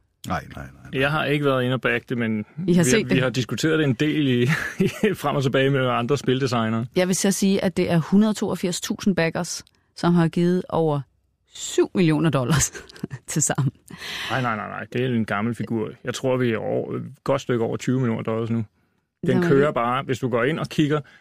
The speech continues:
Speaker 2: så tikker dollarsne bare ind sekund for sekund, og det har de gjort i månedsvis nu.
Speaker 3: Jeg tjekker det simpelthen med det samme her.
Speaker 2: Ja.
Speaker 3: Ej, men det er altså syv millioner dollars,
Speaker 2: Er det rigtigt?
Speaker 3: to hundrede og tooghalvfems tusind tre hundrede og syv.
Speaker 2: Så har jeg regnet det om til kroner.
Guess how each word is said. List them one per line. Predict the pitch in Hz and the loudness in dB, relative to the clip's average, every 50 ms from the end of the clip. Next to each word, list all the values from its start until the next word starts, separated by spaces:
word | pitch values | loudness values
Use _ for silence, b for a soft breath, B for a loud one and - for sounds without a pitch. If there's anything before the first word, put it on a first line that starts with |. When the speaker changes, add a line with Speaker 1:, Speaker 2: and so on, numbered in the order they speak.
| b | b
Speaker 2:
så | _ - 143 131 | _ -4 -4 -4
tikker | - - - 135 123 143 143 | -2 0 2 2 2 2 0
dollarsne | - - 123 117 117 123 131 120 131 123 110 | 0 0 0 0 2 0 0 0 -2 -2 0
bare | - 120 120 117 110 | 0 0 0 0 -2
ind | 117 113 | -4 -6
sekund | - - 120 - - 123 - - | -6 -8 -8 -4 -4 -4 -4 -4
for | - - 117 | -10 -12 -12
sekund, | - 113 - - 117 110 - - | -12 -12 -10 -8 -8 -8 -8 -10
og | 127 107 | -8 -6
det | 120 113 | -6 -2
har | 104 113 | -2 -2
de | 104 - | -4 -4
gjort | 98 - 113 110 107 - - | -6 -4 -4 -4 -4 -4 -6
i | 110 113 | -6 -6
månedsvis | 104 104 107 104 107 117 117 110 107 104 - - | -4 -4 -4 -4 -4 -4 -4 -6 -8 -8 -8 -8
nu. | - 110 113 - b b b b b b b b b _ _ _ _ _ _ _ _ _ _ _ _ _ _ _ 175 | -8 -8 -8 -10 b b b b b b b b b _ _ _ _ _ _ _ _ _ _ _ _ _ _ _ 2
Speaker 3:
Jeg | 180 170 | 2 2
tjekker | - - 160 165 185 202 | 2 2 2 2 2 2
det | 180 156 | 0 0
simpelthen | - 170 165 160 160 151 | 2 4 4 4 4 4
med | 147 139 | 2 0
det | 139 135 | 0 0
samme | 139 131 139 156 | 0 0 2 2
her. | 165 135 127 113 | 2 2 0 -2
Speaker 2:
Ja. | 110 - - _ _ _ _ _ _ _ _ | -4 -6 -10 _ _ _ _ _ _ _ _
Speaker 3:
Ej, | 143 147 160 | 0 2 2
men | 175 160 | 2 2
det | 165 151 | 2 2
er | 143 156 | 2 0
altså | 180 180 - 151 | 0 -2 -4 -8
syv | 143 - 170 165 - - | -4 -2 -2 -2 0 -2
millioner | 156 151 151 147 143 143 | -2 0 0 0 0 -2
dollars, | 147 139 139 143 147 - - - | -2 -2 -2 -4 -6 -6 -4 0
Speaker 2:
Er | - | 2
det | 135 | 4
rigtigt? | 135 139 143 | 4 6 6
Speaker 3:
to | 147 | 4
hundrede | 143 143 131 | 4 2 0
og | 139 | -2
tooghalvfems | - 160 147 - - - 139 - - | -2 -2 -2 -2 -4 -6 -6 -8 -4
tusind | - 147 135 - 147 | -4 -4 0 0 0
tre | - 143 | 2 2
hundrede | 143 143 151 143 | 4 4 4 4
og | |
syv. | 135 - 147 - | 4 2 0 -2
Speaker 2:
Så | - - - 127 | -2 -4 -4 -2
har | 135 | -2
jeg | 135 127 | -2 -2
regnet | 123 127 120 117 110 | -2 -2 -2 -2 -4
det | 110 | -4
om | 113 123 | -6 -6
til | 135 127 | -8 -8
kroner. | - 127 117 110 113 117 | -6 -6 -4 -4 -4 -6